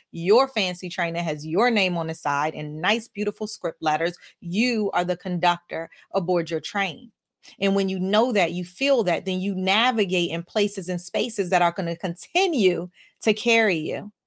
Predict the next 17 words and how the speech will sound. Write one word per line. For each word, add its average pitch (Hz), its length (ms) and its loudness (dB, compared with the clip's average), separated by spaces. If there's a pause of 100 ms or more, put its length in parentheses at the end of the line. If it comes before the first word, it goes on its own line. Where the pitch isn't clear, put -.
(280)
My 202 120 6
Women's 240 360 4
Weekend 220 300 0
Renewal 220 320 2
Retreat. 185 480 -2
Listen, 196 640 0
it's, 196 180 -2 (140)
it's 196 160 2
limited 226 380 4
spaces, 240 500 0
you 196 160 2
all. 185 160 6
It's 190 100 -4
only 185 200 0
seventeen 247 760 0
women, 220 360 0
September, 226 880 0